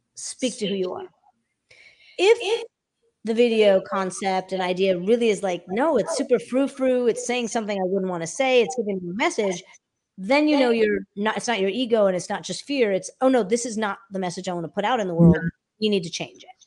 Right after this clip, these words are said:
Speaker 2: Yeah.
Speaker 1: Yeah. Yeah. And again, if we got to that place, let me give you some tools that will help you not get to the place that you created something that doesn't match who you are.
Speaker 2: Mm-hmm.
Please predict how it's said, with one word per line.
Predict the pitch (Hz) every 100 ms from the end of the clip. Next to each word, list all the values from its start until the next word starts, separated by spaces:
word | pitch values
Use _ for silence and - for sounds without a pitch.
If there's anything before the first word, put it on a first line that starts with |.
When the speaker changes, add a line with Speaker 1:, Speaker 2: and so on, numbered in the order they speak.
| _
Speaker 2:
Yeah. | - - -
Speaker 1:
Yeah. | - _ _ _ -
Yeah. | - - _ _ _ _ -
And | 226
again, | 226 269 214
if | 208
we |
got | 202 220 220
to |
that | 202 220 -
place, | 175 165 - - _ _ _ _ _ _ _ _ _ 190
let | 196
me | 190
give | 190
you | 185
some | 180
tools | 170 185 170
that | 180
will |
help | 170 180
you | 170
not | 170 -
get | 165
to | 165
the |
place | 151 175 170
that | 165
you | 147
created | 160 185 175 165
something | 160 143 151
that | 143
doesn't | 156 147
match | 147 135
who | 151
you | 135 -
are. | - - _ _ 156
Speaker 2:
Mm-hmm. | 143 147 147